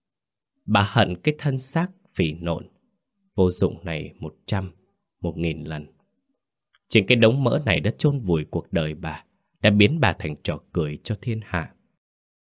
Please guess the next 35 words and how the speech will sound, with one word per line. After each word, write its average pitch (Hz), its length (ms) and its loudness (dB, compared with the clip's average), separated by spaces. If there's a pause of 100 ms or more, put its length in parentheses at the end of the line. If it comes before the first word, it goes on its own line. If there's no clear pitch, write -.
(600)
Bà 110 120 4
thèm 104 240 4
khát 185 280 -2
được 85 280 0
gầy, 80 400 0 (320)
được - 260 -2
đẹp. 87 220 0 (760)
Bà 95 140 4
khao 107 220 4
khát 139 280 0
được 87 200 -2
trở 82 180 0
lại 87 340 0
thời 80 280 -4
con 104 260 -2
gái, 110 380 0 (460)
cái 170 160 4
thời 90 180 6
mà 80 140 6
bà 85 240 2
đi 117 220 4
đến 139 280 0
đâu, 104 280 2 (260)
đàn 80 160 2
ông 98 240 2
ngẩn 80 240 0
ngơ 95 320 2
đến 104 200 0
đó. 110 320 0 (800)
Bà - 120 4
muốn 135 260 4
được 95 240 0
kiêu 110 160 6
hãnh 110 360 2
ngẩng 123 220 0